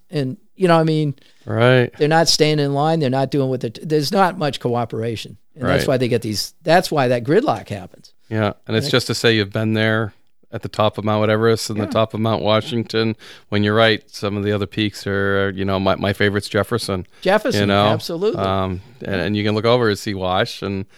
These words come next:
Speaker 2: you know, we're just a, a hair shorter,
Speaker 1: <laughs>
Speaker 2: but it, it's definitely, uh,
Speaker 1: It's a totally different experience.
Speaker 2: Yeah, absolutely.
Speaker 1: And if
Speaker 2: And
Speaker 1: you don't have your snacks and you don't have your drinks and you don't have your gear,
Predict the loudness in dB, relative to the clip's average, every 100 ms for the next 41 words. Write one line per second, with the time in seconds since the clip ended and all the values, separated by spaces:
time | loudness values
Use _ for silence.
0 | _ _ -2 0 2 2 0 0 -2 -6
1 | -4 -4 2 4 4 4 6 6 8 6
2 | 4 0 -4 0 0 2 0 0 -2 -4
3 | -2 -2 0 -2 -2 -2 -2 -2 0 0
4 | -2 2 2 4 0 -2 -4 -6 -8 -12
5 | -16 -18 -8 2 2 2 -2 _ -2 -2
6 | -4 -6 -4 -2 -2 0 0 0 0 4
7 | 4 4 2 2 -2 -2 0 0 0 -4
8 | -6 -4 -2 2 2 0 -2 -4 -4 -6
9 | -8 -8 -4 -4 0 0 0 -4 -2 2
10 | 2 2